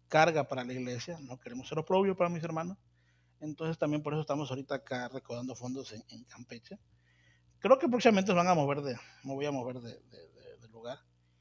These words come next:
Eh, no sé cuánto tiempo vaya a tardar este periodo. Lo que sí quiero hacer es juntar un, o ahorrar, hacer un presupuesto, un, un, una cantidad de dinero para cubrir los gastos del año. Ojo, aquí es el año <laughs> práctico.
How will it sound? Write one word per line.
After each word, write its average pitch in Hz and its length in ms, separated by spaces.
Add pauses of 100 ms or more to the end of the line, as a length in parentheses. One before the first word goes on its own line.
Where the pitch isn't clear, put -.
(340)
Eh, 135 480
no 175 260
sé 202 240
cuánto 180 380
tiempo 165 320
vaya 151 200
a - 40
tardar 135 220
este 139 200
periodo. 156 360
Lo 156 160
que 123 120
sí 175 260
quiero 185 200
hacer 165 220
es 180 160
juntar 147 340
un, 156 260
o 139 320
ahorrar, 151 480 (580)
hacer 156 200
un 170 100
presupuesto, 165 680
un, 131 340
un, 123 400
una 156 180
cantidad 151 280
de 156 40
dinero 170 200
para 180 200
cubrir 160 180
los 160 100
gastos 160 380 (420)
del 165 380
año. 190 400
Ojo, 170 220
aquí 165 240
es 175 220
el 170 240
año 202 380
<laughs> 180 280
práctico. 175 480